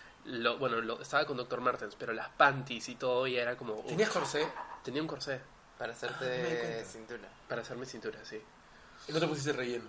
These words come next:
Speaker 2: en las piernas?
Speaker 1: No, porque me dijeron que no necesitaba. Tengo caderas naturales. <laughs> Pero el maquillaje estuvo súper paja. Y,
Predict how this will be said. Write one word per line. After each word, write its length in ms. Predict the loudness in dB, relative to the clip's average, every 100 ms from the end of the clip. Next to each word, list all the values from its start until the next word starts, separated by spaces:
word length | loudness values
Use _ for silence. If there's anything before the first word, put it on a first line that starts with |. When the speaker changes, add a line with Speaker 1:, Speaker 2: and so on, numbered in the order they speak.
| -10
Speaker 2:
en 60 | -14
las 80 | 0
piernas? 260 | 2 2 -2 -14 -2
Speaker 1:
No, 360 | 6 6 6 2
porque 280 | 0 0
me 80 | -2
dijeron 260 | -2 0 -2
que 60 |
no 80 | -2
necesitaba. 520 | -4 -4 2 2 2 -4 -6
Tengo 160 | -4
caderas 300 | 0 0 0
naturales. 420 | -6 -8 -10 -10 -14 -6 -4 -4 -4 -4 -4 -2 -2 0 -2
<laughs> 500 | -2 6 6 6 0 -4 -12 -2 8
Pero 320 | 10 10 8
el 100 | 4
maquillaje 380 | -2 0 0 0
estuvo 240 | -2 0
súper 240 | 0 -4 -4
paja. 260 | -4 -4 -10 -16 -20 -20 -20 -10
Y, 540 | -6 -4 -4 -6 -10